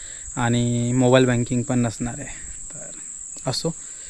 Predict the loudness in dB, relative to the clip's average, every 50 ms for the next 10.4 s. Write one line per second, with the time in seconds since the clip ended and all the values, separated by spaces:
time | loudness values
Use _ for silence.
0 | -14 -12 -12 -12 2 6 8 10 10 10 10 10 10 10 10 8 8 6 6 6
1 | 8 8 6 6 6 4 4 4 4 4 4 4 6 6 6 8 8 6 6 6
2 | 6 6 8 8 6 6 6 6 6 6 4 4 2 0 -2 -4 -6 -6 -6 -8
3 | -8 -8 -8 -8 -10 -8 -6 -4 -4 -2 2 4 4 6 6 6 6 6 2 0
4 | -4 -10 -12 -12 -12 -14 -14 -16 -16 -14 -14 -16 -16 -16 -16 -16 -16 -16 -14 -14
5 | -10 -2 0 2 4 4 4 4 6 4 6 6 6 6 6 6 6 8 8 6
6 | 8 8 8 10 10 8 8 8 6 6 6 4 4 4 4 4 2 2 0 0
7 | 2 2 4 4 6 6 6 8 8 8 6 6 4 2 -2 -6 -10 -8 -8 -8
8 | -10 -12 -14 -16 -16 -16 -16 -16 -16 -16 -10 -6 -2 2 6 8 10 10 10 8
9 | 6 4 0 -6 -12 -14 -16 -16 -16 -16 -18 -18 -10 -2 2 4 6 8 8 8
10 | 8 6 4 6 8 8 8